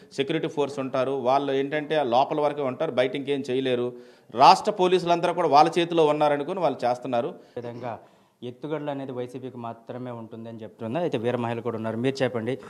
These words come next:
Speaker 2: కేవలం వైజాగ్లో జరిగిన దానికి ఒక ఇద్దరు, ఆ, సీఐలను మాత్రమే, ఆ, బదిలీ చేసి వీఆర్కి పంపించడం జరిగింది. ఇదంతా కూడా ప్రభుత్వం తప్పించుకోవడానికి ఒక ఇద్దరు అధికారులపై వేటు వేసింది అనుకోవచ్చు.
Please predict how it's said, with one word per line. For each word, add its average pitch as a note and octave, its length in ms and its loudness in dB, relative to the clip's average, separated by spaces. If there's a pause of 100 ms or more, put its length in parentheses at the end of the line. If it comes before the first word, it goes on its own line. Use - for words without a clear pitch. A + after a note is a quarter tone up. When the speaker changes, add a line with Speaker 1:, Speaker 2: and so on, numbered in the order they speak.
(260)
Speaker 2:
కేవలం D3 380 4
వైజాగ్లో C#3 500 4
జరిగిన B2 340 -2
దానికి A#2+ 340 -4
ఒక A#2+ 180 -4
ఇద్దరు, C3 760 0
ఆ, B2 40 -2
సీఐలను D3 440 0
మాత్రమే, A#2+ 480 -4 (320)
ఆ, B2 280 -6
బదిలీ C3 220 -2
చేసి B2+ 300 -6
వీఆర్కి B2 320 -4
పంపించడం A2+ 460 -10
జరిగింది. A2 340 -10
ఇదంతా C#3+ 280 -4
కూడా D3 160 -6
ప్రభుత్వం E3 440 -4
తప్పించుకోవడానికి C3+ 920 -6 (280)
ఒక B2 120 -4
ఇద్దరు C3+ 220 -2
అధికారులపై C#3 480 -2
వేటు B2 220 -4
వేసింది B2 320 -6
అనుకోవచ్చు. G#2 380 -14